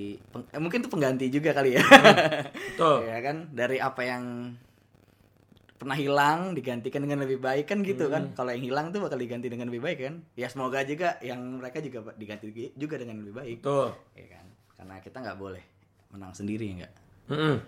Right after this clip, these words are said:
Speaker 1: Eh, terus juga, tapi gue juga pen-, di situ gue juga ngerasa sih bahwasanya kalau pasangan tuh emang mempengaruhi laki-laki.
Speaker 2: Ya,
Speaker 1: Maju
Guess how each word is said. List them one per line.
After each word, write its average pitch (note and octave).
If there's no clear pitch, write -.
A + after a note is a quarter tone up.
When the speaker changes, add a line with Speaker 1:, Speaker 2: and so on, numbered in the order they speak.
Speaker 1:
Eh, F2+
terus A#2+
juga, A2
tapi D3+
gue F#3
juga D#3
pen-, B2+
di C3
situ D3+
gue F3+
juga A#2+
ngerasa A#2
sih G#2
bahwasanya G#2
kalau F#2+
pasangan G#2+
tuh D3+
emang G#2
mempengaruhi A#2
laki-laki. A2+
Speaker 2:
Ya, C#3
Speaker 1:
Maju A#2+